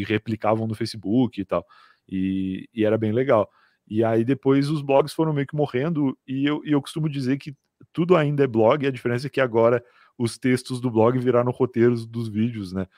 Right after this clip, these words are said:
ou pautas pros podcasts, mas tudo continua sendo escrito,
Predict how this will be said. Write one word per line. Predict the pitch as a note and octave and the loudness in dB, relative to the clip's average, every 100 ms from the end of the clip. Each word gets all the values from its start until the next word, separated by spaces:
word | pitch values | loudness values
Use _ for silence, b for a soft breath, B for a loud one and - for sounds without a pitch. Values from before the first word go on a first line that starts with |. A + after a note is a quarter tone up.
| b | b
ou | - G#2 G2 | -4 -2 -2
pautas | - G2+ G2+ G#2 F#2 | 0 0 0 -4 -8
pros | - G2+ | -10 -8
podcasts, | - G#2 G2+ F2+ G2+ - G2+ | -2 -2 -2 -2 -2 -2 -8
mas | G2 - b b b _ _ | -8 -8 b b b _ _
tudo | - C3 | -4 -4
continua | D3+ C#3 C#3+ C#3 | -4 -4 -2 -2
sendo | C3 | -4
escrito, | - C#3+ A#2+ - | -6 -2 -2 -2